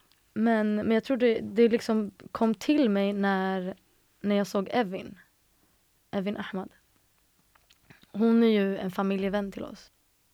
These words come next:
Och jag, när jag såg henne se-, söka scenskola och göra liksom Ett öga rött och alla de här grejerna, då var jag bara så här, "Shit, man kan faktiskt göra det." Det finns en,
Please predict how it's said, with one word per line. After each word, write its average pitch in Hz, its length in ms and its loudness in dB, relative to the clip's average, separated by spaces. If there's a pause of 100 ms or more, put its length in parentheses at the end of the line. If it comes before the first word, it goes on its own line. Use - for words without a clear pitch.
(140)
Och 214 120 0
jag, 214 100 2
när 214 80 2
jag 220 140 2
såg 226 200 -2
henne 214 460 2 (720)
se-, - 280 -6
söka 196 260 -4
scenskola 190 480 -4
och 190 80 0
göra 196 220 0
liksom 196 220 -8
Ett 180 140 -10
öga 190 220 -4
rött 196 240 -8
och - 100 -4
alla 208 140 0
de 214 120 2
här 196 60 -2
grejerna, 190 300 -6
då - 60 -10 (380)
var 233 80 -4
jag - 20 0
bara 226 80 2
så 208 100 -6
här, - 20 -6
"Shit, 277 180 -4
man 202 160 -4
kan 254 140 -8
faktiskt 185 260 -10
göra 240 300 -4
det." - 180 -12 (1080)
Det 208 80 -6
finns 247 360 -2
en, 196 420 -4